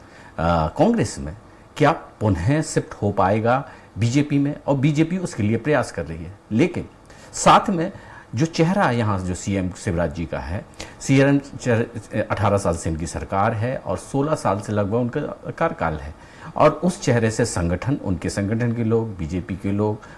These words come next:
और जनता पसंद नहीं कर रही है।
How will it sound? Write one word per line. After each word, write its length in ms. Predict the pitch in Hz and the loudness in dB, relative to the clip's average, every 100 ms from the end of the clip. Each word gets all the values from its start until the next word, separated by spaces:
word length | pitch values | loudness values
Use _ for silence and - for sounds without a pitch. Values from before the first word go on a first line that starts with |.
| - | -2
और 340 | 165 196 180 - - - 110 | 2 2 0 -14 -20 -10 0
जनता 380 | 95 143 - - - - - - - - - - - - - - - - | 2 2 0 -8 -12 -20 -20 -20 -20 -20 -20 -20 -20 -20 -20 -20 -4 0
पसंद 220 | 175 202 | 4 4
नहीं 240 | 127 101 | 4 2
कर 140 | 85 78 | 0 -4
रही 220 | 80 80 | -4 -8
है। 220 | 98 - | -12 -16